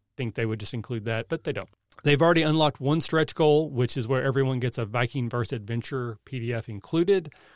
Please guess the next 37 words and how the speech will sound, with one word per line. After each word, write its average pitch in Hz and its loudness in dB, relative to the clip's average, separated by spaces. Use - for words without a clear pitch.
The 127 -2
next 135 0
two 170 0
stretch 156 -2
goals, 147 2
that's 120 -2
all 131 0
that's 127 -4
listed 139 -2
currently. 135 -6
One 123 -4
is 123 -2
for 123 -4
a 117 -2
P 131 -10
D 123 -2
F 117 -4
of 113 -8
a 110 -10
short 135 -4
story. 170 0
Another 120 -2
is 107 -4
a 110 -6
P 127 -8
D 117 -6
F 110 -6
of 113 -14
a 113 -12
comic. 135 -4
Not 113 -4
a 110 -6
big 113 -6
fan 117 -4
of 110 -6
those 117 -2
because - -10